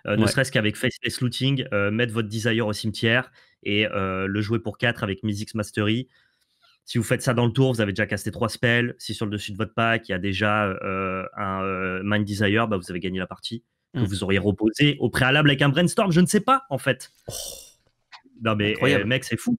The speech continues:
Speaker 1: Ils ont donné un deck, euh, avec les archives, là.
Speaker 2: Ils ont donné un deck. Moi, je suis très friand de ce genre de deck, donc, euh, je suis content si ça marche. Et vu les counterspells aussi qu'il y a, euh, à côté, euh,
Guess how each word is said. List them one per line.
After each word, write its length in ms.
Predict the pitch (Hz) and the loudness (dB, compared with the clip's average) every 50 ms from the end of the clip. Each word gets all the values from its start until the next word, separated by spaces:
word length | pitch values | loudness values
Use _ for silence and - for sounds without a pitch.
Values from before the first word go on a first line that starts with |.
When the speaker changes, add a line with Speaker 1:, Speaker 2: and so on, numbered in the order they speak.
| - _ | -4 _
Speaker 1:
Ils 180 | - 107 107 117 | -4 -2 0 0
ont 60 | 110 | 2
donné 280 | 104 127 135 147 185 175 | 4 4 6 6 6 6
un 100 | 131 117 | 4 4
deck, 320 | 117 107 104 - - - _ _ _ _ - | 2 2 0 -2 -8 -20 _ _ _ _ -8
euh, 140 | 95 98 98 95 | -4 -4 -2 -2
avec 260 | 104 98 104 95 - | -2 -4 -4 -4 -4
les 100 | 110 104 | -4 -4
archives, 320 | 107 - - - 107 92 | -4 -4 -6 -8 -8 -8
là. 120 | 98 90 - _ _ _ _ _ - | -8 -10 -12 _ _ _ _ _ -2
Speaker 2:
Ils 80 | 110 | 2
ont 60 | 117 107 | 4 6
donné 160 | 127 160 202 | 6 6 6
un 80 | 202 | 6
deck. 260 | 156 143 151 143 - 120 | 6 6 4 4 2 0
Moi, 160 | 120 147 165 | 0 2 2
je 540 | 147 117 117 123 123 120 120 117 113 113 110 | 0 0 0 0 0 2 2 2 0 0 -2
suis 140 | 104 - 127 | -2 -4 -6
très 140 | - - 202 | -4 -4 -4
friand 220 | 185 - 190 190 | -2 2 2 2
de 60 | 185 - | 2 2
ce 100 | - 139 | 2 0
genre 140 | 147 151 | 0 2
de 80 | 143 143 | 2 2
deck, 340 | 139 165 185 180 - - - | 2 2 2 0 -4 -8 -6
donc, 300 | - 113 107 - - - | -4 -4 -4 -4 -4 -2
euh, 60 | 123 | 0
je 40 | 113 - | 0 0
suis 100 | - 123 | 0 0
content 260 | 131 131 135 165 160 | 0 0 2 0 0
si 80 | - - | 2 2
ça 100 | - 123 | 2 4
marche. 340 | 131 156 160 - - - - | 4 2 0 -2 -6 -8 -4
Et 120 | - 110 107 | -2 -2 -2
vu 100 | 113 135 | 0 0
les 80 | 143 | -2
counterspells 640 | - - 139 127 - 139 131 - - - 147 147 135 | 0 0 -2 -2 0 -2 -2 -2 0 2 4 4 4
aussi 280 | 120 - - - 127 | 2 0 -2 -6 -6
qu'il 140 | 127 - 135 | -4 0 2
y 40 | 131 | 4
a, 120 | 131 131 | 6 6
euh, 240 | 123 113 107 107 107 107 | 6 6 6 6 6 4
à 20 | |
côté, 360 | - 113 104 - 147 160 170 | 4 2 0 2 2 2 4
euh, 460 | 156 120 107 101 98 98 95 95 95 | 4 2 2 2 2 2 0 0 -2